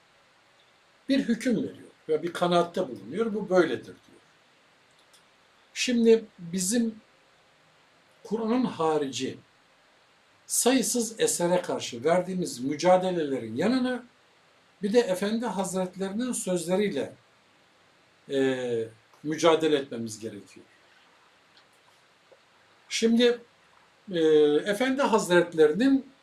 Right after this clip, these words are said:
ev-, evliyalığını, alimliğini, ulemalığını,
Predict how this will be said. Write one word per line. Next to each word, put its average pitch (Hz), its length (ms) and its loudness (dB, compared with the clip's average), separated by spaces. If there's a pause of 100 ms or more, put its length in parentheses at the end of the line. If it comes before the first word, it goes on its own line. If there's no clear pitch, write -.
(120)
ev-, 175 280 4 (160)
evliyalığını, 180 800 2
alimliğini, 170 720 4
ulemalığını, 165 920 -2